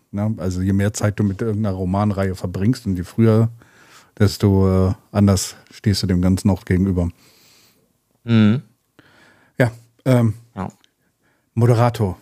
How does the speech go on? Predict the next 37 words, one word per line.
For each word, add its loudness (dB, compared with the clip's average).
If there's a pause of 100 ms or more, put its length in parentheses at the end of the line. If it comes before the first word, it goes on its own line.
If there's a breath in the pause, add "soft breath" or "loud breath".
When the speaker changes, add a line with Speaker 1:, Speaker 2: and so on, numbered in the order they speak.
(140)
Speaker 1:
<laughs> -6 (1000 loud breath)
Du, 4
du 4
führst 0
uns -4
ja -2
heute 0
durch 0
dieses -6
Programm -4
oder -2
mich -4 (120)
auch -12
durch -6
Speaker 2:
Ja, -6
Speaker 1:
dieses -2
Speaker 2:
ver-, 2
Speaker 1:
Programm. -4 (100)
Speaker 2:
versuchen -4
wir's. -14 (300 loud breath)
Also 2
ich -4
mein, 0 (140)
anfangen 2
tut -4
das 0
Buch -2
ja 2
größtenteils -4
damit, -2
dass -2
die -4
Malfoys 0
zu -6
Snape 0
kommen. -4 (600)
Speaker 1:
Mhm. 0